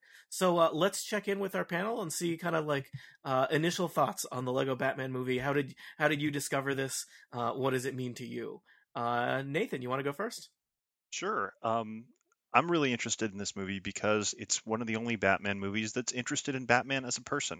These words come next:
Speaker 2: as a character, not as an ideal, not as a symbol, not as a vehicle for Christopher Nolan to explore deeper themes.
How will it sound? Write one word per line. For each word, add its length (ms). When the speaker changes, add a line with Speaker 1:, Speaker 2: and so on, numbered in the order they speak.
Speaker 2:
as 140
a 20
character, 480
not 160
as 140
an 80
ideal, 520
not 140
as 100
a 60
symbol, 420
not 160
as 140
a 20
vehicle 400
for 220
Christopher 400
Nolan 320
to 140
explore 340
deeper 260
themes. 460